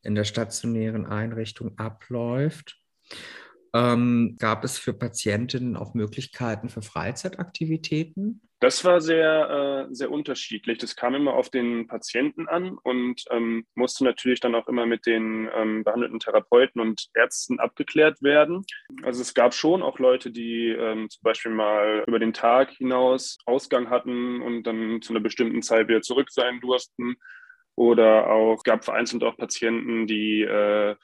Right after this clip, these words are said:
Speaker 2: die auch am Wochenende mal de-, die Station verlassen durften. Ähm, aber es gab natürlich auch Patienten, denen das dann leider nicht erlaubt wurde, einfach weil das, ähm, von den Therapeuten und, äh, Therapeutinnen und, äh,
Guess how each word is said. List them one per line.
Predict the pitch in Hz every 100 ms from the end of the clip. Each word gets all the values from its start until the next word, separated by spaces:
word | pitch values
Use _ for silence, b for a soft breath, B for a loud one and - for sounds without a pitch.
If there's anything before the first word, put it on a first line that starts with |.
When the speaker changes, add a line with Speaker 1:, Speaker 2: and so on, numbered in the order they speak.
| B B B B
Speaker 2:
die | - - - 110
auch | 107
am | 117 110 107
Wochenende | 135 151 143 135 131
mal | 123 120 120 120
de-, | 123 117
die | 117
Station | - 120 127 123
verlassen | 120 117 120 123 120 117 117 - _
durften. | 127 135 - - 131 131 B B B B -
Ähm, | 120 120 117
aber | 110 120 131 135
es | -
gab | 127 127
natürlich | 135 - 135 127
auch | 127
Patienten, | 127 - 135 127 135
denen | 127 127
das | 127
dann | - 120 120 120 127
leider | 127 123 123
nicht | 135 -
erlaubt | 120 113 113 - -
wurde, | 117 120
einfach | 110 113 113
weil | 113
das, | 113 107 - - - - -
ähm, | 117 113 113 107 -
von | 113
den | 113 113
Therapeuten | 107 113 110 120 123 - 123 123 123
und, | 110 110 107 - -
äh, | 123 113
Therapeutinnen | 110 117 107 120 127 120
und, | 107 107 98 -
äh, | 110 107 110